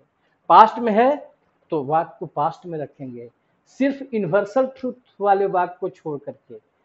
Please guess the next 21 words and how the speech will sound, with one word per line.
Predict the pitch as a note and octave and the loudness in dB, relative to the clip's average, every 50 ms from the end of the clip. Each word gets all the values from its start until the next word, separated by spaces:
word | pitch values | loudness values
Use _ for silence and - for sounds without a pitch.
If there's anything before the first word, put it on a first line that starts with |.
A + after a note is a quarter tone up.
| _ _ _ _ _ _ - | _ _ _ _ _ _ -10
यूनिवर्सल | D#3+ D3 D#3 E3 E3 - G#3+ G3 | -6 -4 -4 -4 -2 -2 -4 -4
ट्रूथ | G#3+ - G3+ G3 G3 _ - | -4 -8 -8 -8 -8 _ -6
वाले | E3+ F3 E3+ E3+ E3+ | -2 -2 0 0 0
वाक्य | E3 E3+ E3+ E3 E3 - - | 0 0 0 -2 -2 -4 -4
का | F3+ F3 | -4 -4
टेंस | F3 - - E3 E3+ F#3 - _ | -4 -4 -6 -6 -6 -6 -10 _
परिवर्तन | - - D#3 D3+ D3 D3 C#3+ C#3+ - G3+ A#3 D4 D4+ C#4 - _ _ _ _ _ | -10 -8 -8 -6 -6 -6 -6 -6 -4 -4 -4 -4 -6 -10 -14 _ _ _ _ _
नहीं | A#2+ B2+ B2+ B2+ D3 D3 A#2 - G3+ D#3+ | -18 -16 -12 -10 -10 -12 -10 -10 -10 -10
होता | G2+ A#2 A2 _ - - G#2+ | -10 -16 -20 _ -20 -18 -18
है। | G2+ _ _ _ _ _ _ _ _ _ _ _ _ _ _ _ _ _ _ _ _ _ _ _ _ _ _ _ _ _ _ _ _ _ _ _ _ _ _ _ _ _ - | -20 _ _ _ _ _ _ _ _ _ _ _ _ _ _ _ _ _ _ _ _ _ _ _ _ _ _ _ _ _ _ _ _ _ _ _ _ _ _ _ _ _ -6
इस | F#3 F3+ F#3 | -6 -4 0
तरह | - A3 A3+ | 0 0 0
से | G#3+ A#3+ A#3+ - - - _ _ _ _ _ _ - | 2 0 -2 -2 -2 -14 _ _ _ _ _ _ 2
आपका | E3+ F#3 F#3 - - - A3+ A3+ B3 C#4 D4 - - - - _ _ _ _ _ _ _ _ _ _ _ _ _ _ _ _ _ _ _ _ _ _ _ _ _ - | 2 2 2 0 -2 0 2 2 2 0 -4 -8 -12 -20 -20 _ _ _ _ _ _ _ _ _ _ _ _ _ _ _ _ _ _ _ _ _ _ _ _ _ 0
पार्ट | - F#3 F#3+ G3+ A3 A#3 A3 | 2 4 6 6 4 4 2
बाईस | G3+ D#3+ C3+ D3 E3+ F3+ G3+ A3+ G#3+ - - | -4 -6 -2 0 2 4 4 2 0 -2 -6
जो | F3 E3 F3+ D#3+ | -6 -4 -4 0
है | E3 F#3 G#3+ B3 C4+ C4 | 0 0 0 0 -2 -8
समाप्त | - - _ - F#3 F3 F3 G3 A3 - - - | -12 -14 _ -8 -6 -4 -4 -6 -6 -6 -6 -6
होता | G#3+ G#3+ - A3+ A3 G#3 | -6 -6 -4 -4 -4 -4
है। | G3 G3+ A3+ B3+ C#4+ - | -4 -6 -8 -8 -10 -14